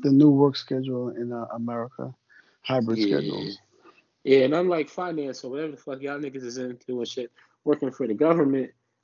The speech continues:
Speaker 2: fuck yeah, they get to the end of the year, ain't shit you could do, yo. I mean, some shit, you know, you might have little deadlines and shit, but, you know, you might holler at a motherfucker and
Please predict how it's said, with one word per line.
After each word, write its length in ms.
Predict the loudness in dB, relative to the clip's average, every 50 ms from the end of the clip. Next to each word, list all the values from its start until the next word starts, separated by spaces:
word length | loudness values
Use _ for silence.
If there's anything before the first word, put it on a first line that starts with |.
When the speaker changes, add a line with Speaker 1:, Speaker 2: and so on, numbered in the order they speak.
| _ _ -4
Speaker 2:
fuck 180 | -2 -2 -2 -2
yeah, 120 | -2 -2 0
they 100 | 0 -2
get 140 | -2 -4 -4
to 60 | -6
the 60 | -6
end 100 | -6 -6 -6
of 20 |
the 60 | -6 -2
year, 440 | 0 2 4 4 4 4 0 -4 -10 _ _ _ _ _ _ _ _ _ _ _
ain't 240 | 0 2 2 2 2
shit 260 | 0 -2 -2 -2 -2
you 80 | -4 -4
could 180 | -4 -6 -6
do, 200 | -4 -4 -2 -2
yo. 420 | 0 0 -2 -2 -2 -6 -8 -12 -16
I 100 | -14 -10
mean, 200 | -6 -6 -4 -6
some 180 | -6 -6 -8 -10
shit, 280 | -8 -6 -4 -4 -4 -4
you 100 | -6 -10
know, 80 | -10 -10
you 120 | -8 -10
might 140 | -10 -8 -8
have 120 | -8 -4
little 140 | -4 -4 -4
deadlines 520 | -2 -2 -2 0 0 -2 -2 -4 -6 -8 -10
and 80 | -12
shit, 240 | -10 -6 -6 -6 -4 -4
but, 200 | -4 -4 -4 -6 -10 _ _ _ _ _ _ _ _ _ -4
you 80 | 0
know, 60 | 2 2
you 100 | 2 2
might 200 | 0 -2 -4 -6
holler 340 | -4 -2 -2 -2 -2 -2
at 60 | -2 -4
a 40 |
motherfucker 800 | -4 -4 -6 -6 -8 -8 -10 -10 -8 -6 -6 -4 -4 -4 -6 -6
and 140 | -8 -8 -12